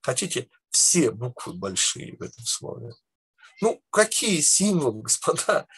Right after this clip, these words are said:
если речь идет о любви Всевышнего, ну, какие могут быть символы? Но мы же не хотим все опошлить, правда?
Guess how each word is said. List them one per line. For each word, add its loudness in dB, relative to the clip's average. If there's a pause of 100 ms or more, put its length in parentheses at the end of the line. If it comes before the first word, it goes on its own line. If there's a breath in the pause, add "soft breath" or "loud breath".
(160 loud breath)
если 0
речь 6
идет -2
о -2
любви -6
Всевышнего, -6
ну, -8
какие -4
могут -4
быть -8
символы? -4 (1040 loud breath)
Но -4
мы 4
же 0
не 0
хотим 0
все 0
опошлить, -10
правда? -8